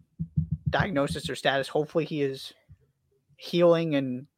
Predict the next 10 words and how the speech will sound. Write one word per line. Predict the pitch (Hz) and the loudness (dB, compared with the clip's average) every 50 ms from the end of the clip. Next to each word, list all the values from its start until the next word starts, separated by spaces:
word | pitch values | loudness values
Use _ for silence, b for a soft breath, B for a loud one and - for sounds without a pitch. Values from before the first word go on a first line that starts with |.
| _ - | _ -6
and | 143 143 | -4 -2
ultimately | 135 143 147 - 160 151 143 127 131 135 120 | 0 -2 -2 -2 -4 -2 0 0 0 0 0
okay. | 127 123 - - 160 156 156 | -2 -2 0 2 2 4 4
That | 143 135 135 | 4 2 2
was | 147 - - | 0 -4 -4
really, | 127 139 135 135 127 | -2 0 0 0 0
really | 127 127 123 120 | 0 0 -2 -2
scary | 117 - - 139 131 131 117 | -4 -4 -4 -2 -2 -2 -4
to | 117 | -6
see. | - - - 143 131 131 131 139 | -10 -10 -8 -8 -8 -8 -8 -12